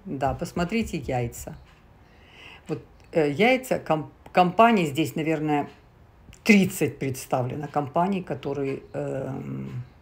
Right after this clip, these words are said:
снабжают, э, яйца. То есть настолько большой выбор, вот такая конкуренция.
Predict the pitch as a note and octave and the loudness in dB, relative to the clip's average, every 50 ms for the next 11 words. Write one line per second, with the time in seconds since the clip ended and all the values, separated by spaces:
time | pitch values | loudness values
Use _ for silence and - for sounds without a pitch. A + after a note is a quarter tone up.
0 | - - - - - - - D#3 C#3+ C#3+ B2+ C3+ D3+ D3 D3 C#3 C#3 B2+ C3 - | -20 -20 -20 -18 -12 -8 -6 -6 -6 -4 -4 -2 0 0 0 0 -4 -6 -8 -8
1 | - C#3 C3+ C3+ C3+ C3+ C3+ C3 C3 C3 C3+ C3+ D3 C#3+ C#3+ C#3 C3+ C3+ C3 B2+ | -6 -6 -4 -4 -6 -6 -6 -6 -8 -8 -10 -10 -12 -12 -10 -8 -8 -8 -8 -10
2 | B2+ - - B2 - C#3 C#3 B2 C3 - - D3 C#3 B2+ - - E3+ F#3+ F#3+ - | -10 -14 -16 -12 -8 -8 -8 -8 -8 -8 -6 -6 -6 -6 -4 -2 -2 -2 -2 -2
3 | F#3 C#3 D#3 D3+ C#3 - - C#3+ B2+ C3+ F#3 F#3+ F3 D3 C3 C3 B2+ B2+ - C#3 | -2 -2 -2 -4 -4 -4 -2 -2 0 2 2 2 2 0 0 -2 -4 -4 -6 -4
4 | - D#3 D3 C3 - C#3+ C3+ B2+ C3 - D3 C#3 C3+ C3 C3 B2 - - B2 A#2+ | -2 0 -2 0 -2 -4 -6 -6 -6 -8 -8 -6 -6 -6 -8 -8 -10 -10 -10 -8
5 | B2 | -8